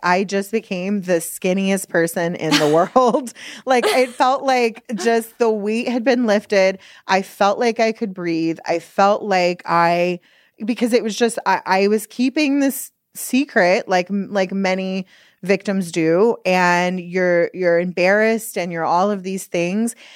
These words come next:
And when I was finally able to share my story,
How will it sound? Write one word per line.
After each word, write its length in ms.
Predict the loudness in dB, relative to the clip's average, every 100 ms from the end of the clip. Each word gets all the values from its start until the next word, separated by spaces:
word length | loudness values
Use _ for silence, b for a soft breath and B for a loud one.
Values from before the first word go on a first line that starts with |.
| B B
And 240 | 0 2 2
when 380 | 2 4 2 0
I 380 | 0 2 2 2
was 280 | 2 -2 -4
finally 600 | -4 -2 0 0 -2 -2
able 540 | 0 0 2 0 0
to 520 | -6 -8 -2 0 0 -4
share 640 | -10 -4 2 4 4 0 -2
my 200 | -6 -6
story, 640 | -8 -4 0 0 0 -4